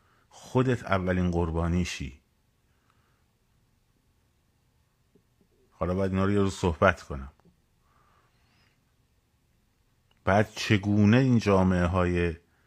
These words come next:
این مدلی، خب،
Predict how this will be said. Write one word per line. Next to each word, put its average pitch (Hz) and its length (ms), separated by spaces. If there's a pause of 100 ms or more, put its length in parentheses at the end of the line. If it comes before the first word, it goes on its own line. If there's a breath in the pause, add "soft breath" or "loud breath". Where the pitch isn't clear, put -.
(500)
این 98 240
مدلی، 98 920 (1300)
خب، 92 280